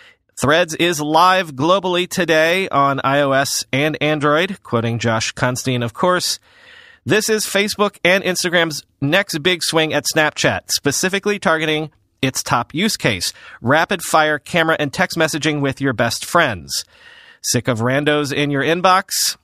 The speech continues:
Only people in your Instagram close friends list can show up in Threads, so you can trust its notifications are important.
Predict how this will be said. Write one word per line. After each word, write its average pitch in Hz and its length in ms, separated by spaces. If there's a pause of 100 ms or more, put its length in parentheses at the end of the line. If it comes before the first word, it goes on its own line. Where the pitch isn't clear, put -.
(260)
Only 214 280
people 208 300
in 185 140
your 180 100
Instagram 175 560
close 175 280
friends 170 280
list 170 280
can 160 160
show 156 240
up 180 160
in 175 120
Threads, 143 440 (260)
so - 140
you 123 160
can 127 240
trust 131 340
its 127 220
notifications 127 600
are 131 140
important. 127 560